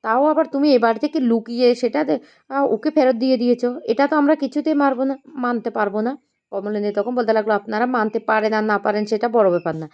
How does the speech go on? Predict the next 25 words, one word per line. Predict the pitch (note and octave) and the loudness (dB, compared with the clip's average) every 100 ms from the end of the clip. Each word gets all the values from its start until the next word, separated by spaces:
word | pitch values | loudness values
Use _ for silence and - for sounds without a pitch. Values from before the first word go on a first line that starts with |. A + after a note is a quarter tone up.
| _ - _ | _ -20 _
আমার | - A3 B3+ | -2 -2 2
যেটা | C4 C#4+ | 2 2
উচিত | D4 A#3+ A#3+ A#3 | 0 0 -2 0
মনে | A#3 | 0
হচ্ছে | A#3+ C4+ B3+ | 2 2 0
আমি | B3 | 0
সেই | B3 G#3 | 0 0
কাজটা | G3 F#3+ G3+ | -2 -2 -2
করছি। | F#3+ F3+ F3+ | -2 -2 -2
যার | G#3 G3+ | -2 -2
জিনিস | F#3 A3+ A#3+ | -2 -2 0
আমি | B3 | -2
তাকেই | A#3+ F3+ C4 C4+ | -2 -2 -2 0
ফেরত | B3+ F3 | 0 0
দিয়েছি। | D#3+ E3 D3+ - - _ _ | -2 -6 -6 -10 -18 _ _
তাতে | G3+ B3+ | -8 -6
আপনাদের | B3+ A3+ A3 B3+ | -6 -6 -4 0
অসুবিধাটা | A3+ B3+ D4 D4 D4 D4 | 0 2 0 0 0 0
কোথায় | C4+ C4+ B3+ | 0 2 0
সেটা | B3+ A3 | 0 0
তো | B3+ | 0
আমি | D4+ C4+ | 2 2
বুঝতে | A#3+ A3+ G3 | 0 0 0
পারছি | G#3 E3 - | -2 -4 -6
না। | D#3+ | -16